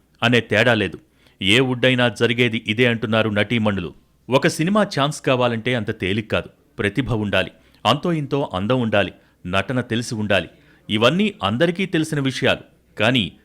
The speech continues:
అడ్జస్ట్మెంట్కు ఓకే చెప్పాలి, కాంప్రమైజ్ అవ్వాలి. అప్పుడే అసలు సిసలు ఛాన్స్ వస్తుంది. లేకపోతే ఏళ్ల తరబడి స్టూడియోల చుట్టూ తిరిగినా అవకాశాలు రానట్టే. కాంప్రమైజ్ అంటే డైరెక్టర్, ప్రొడ్యూసర్, హీరో మాత్రమే అనుకుంటే పొరపాటు.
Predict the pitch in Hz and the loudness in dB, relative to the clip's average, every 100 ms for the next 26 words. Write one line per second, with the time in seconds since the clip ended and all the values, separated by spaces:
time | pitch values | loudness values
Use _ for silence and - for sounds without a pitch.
0 | _ 104 113 123 131 123 120 120 113 92 | _ -2 0 0 -2 -2 -2 -2 -4 -2
1 | 135 135 110 110 107 90 - _ _ _ | 0 0 -4 -4 0 -2 -4 _ _ _
2 | 135 175 175 156 147 127 110 95 80 _ | 2 2 0 -2 -4 -2 0 0 -2 _
3 | _ - 107 - 123 113 110 - 110 139 | _ -2 -2 0 0 0 -2 -2 -2 0
4 | 131 - 113 120 113 110 113 123 127 110 | -2 -4 -6 -4 -4 -4 -4 -4 -4 -8
5 | - 104 85 - _ _ _ 95 101 131 | -6 -8 -8 -14 _ _ _ 0 0 0
6 | 120 110 117 80 - _ 95 113 151 143 | -4 -2 -2 -4 -10 _ 2 4 4 2
7 | 123 120 117 113 - 127 135 127 120 - | -2 -2 -2 -4 -2 -2 0 0 0 -2
8 | 113 117 107 113 107 120 170 - 101 127 | -4 -6 -4 -2 -2 -2 -2 -4 -4 0
9 | 120 113 110 131 123 101 120 - - - | 0 0 -2 -4 -2 0 0 -2 -8 -12
10 | _ _ _ - 143 196 214 190 170 156 | _ _ _ 0 2 2 0 -2 -2 -2
11 | 139 147 110 107 127 123 139 151 - - | -2 -2 0 2 2 0 -4 -4 -8 -2
12 | 107 104 123 - 131 - _ - 120 147 | -2 0 -4 -2 -4 -4 _ 0 0 2
13 | 135 123 - 117 113 107 110 113 135 95 | 0 -2 -2 -4 -2 -4 -4 -2 -2 -2
14 | 101 110 92 | 0 0 -2